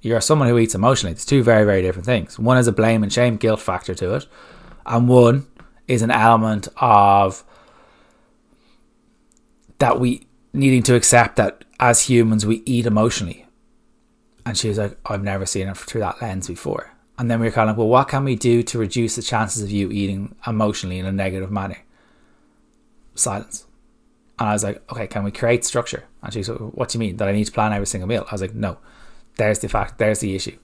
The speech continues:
It's perf-, it's perfection that's driving things." The belief that we need to have every single meal prepped or meal planned out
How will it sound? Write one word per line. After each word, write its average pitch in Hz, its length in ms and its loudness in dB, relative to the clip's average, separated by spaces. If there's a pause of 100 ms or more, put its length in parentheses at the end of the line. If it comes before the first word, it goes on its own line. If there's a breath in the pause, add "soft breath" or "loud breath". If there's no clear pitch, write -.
It's - 160 -4
perf-, - 480 0
it's - 160 -8
perfection - 680 -4
that's 101 160 -6
driving 98 360 -2
things." - 400 -12 (840 soft breath)
The 117 80 -4
belief 127 380 4
that 135 140 4
we 135 80 0
need 127 180 0
to 120 60 4
have 110 180 4
every 120 320 2
single 117 300 -4
meal 110 280 -2
prepped - 540 -4
or 95 100 -6
meal 107 300 -4
planned 113 400 0
out 131 340 -2